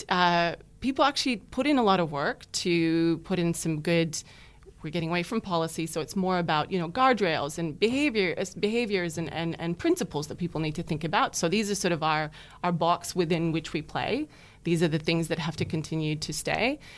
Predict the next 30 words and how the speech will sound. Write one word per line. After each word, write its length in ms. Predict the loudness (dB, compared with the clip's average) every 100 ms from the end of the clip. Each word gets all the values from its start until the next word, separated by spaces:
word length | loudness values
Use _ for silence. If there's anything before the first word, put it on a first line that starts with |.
| -20 0
And 120 | 4
they 120 | 6 8
open 280 | 6 6
it 120 | 6 8
up 260 | 6 6
and 100 | 4
they 120 | 4
really 560 | 4 2 2 4 2 -2
try 240 | 0 2
to 60 | 4
encourage 420 | 2 0 -2 -2
people. 380 | -4 -2 -2 -2
And 120 | 0 0
then, 220 | 0 -2 -6 -20 -18 -4
you 120 | 0
know, 100 | 2
when 140 | 2
we 80 | 0
go 140 | 0 0
back 200 | -2 -4
six 220 | -8 -6
months 180 | -6 -4
later, 220 | -4 -4
they're 100 | -4
going, 280 | -2 -2 -4 -10 -20 -20 -14 -10
"Well, 180 | -10 -2
not 240 | 0 2
much 240 | 0 0 -2
has 160 | -6 -6
changed." 720 | -2 0 0 0 -6 -10